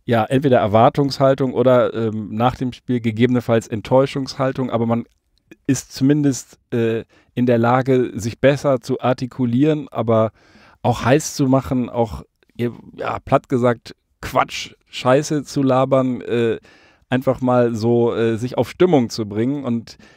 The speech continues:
da sind da teilweise auch Dialoge dabei, die, äh, die unglaublich witzig und situatio-, situativ komisch sind, die, ich weiß nicht, äh, für mich zumindest auch die, die Fußballbegeisterung mit, mit prägen, dieses,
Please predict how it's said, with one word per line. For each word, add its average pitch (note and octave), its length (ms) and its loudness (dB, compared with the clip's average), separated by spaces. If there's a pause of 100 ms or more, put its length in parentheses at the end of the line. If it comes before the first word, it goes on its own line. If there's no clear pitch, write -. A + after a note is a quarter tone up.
(120)
da A2 120 0
sind C#3+ 160 0
da C3+ 80 2
teilweise C3 540 0
auch C3 300 -2 (140)
Dialoge B2+ 600 2
dabei, B2+ 420 4
die, A#2 340 -2
äh, A2 460 -4
die A#2+ 160 -6
unglaublich A#2 520 0
witzig A#2+ 460 -2
und G#2+ 160 -6
situatio-, A#2+ 560 -2
situativ A#2+ 760 -6
komisch C#3+ 580 2
sind, F#2+ 600 -10
die, A2 240 -8 (640)
ich - 60 -10
weiß A2+ 140 2
nicht, A#2+ 220 -4
äh, G#2+ 220 0 (380)
für - 120 2
mich E3 180 4
zumindest D3 340 0
auch B2+ 140 2
die, B2 160 -2 (240)
die A#2+ 100 -2
Fußballbegeisterung A#2+ 1800 -2
mit, - 300 -4
mit A#2 260 -6
prägen, A2 480 -2
dieses, G#2 400 -10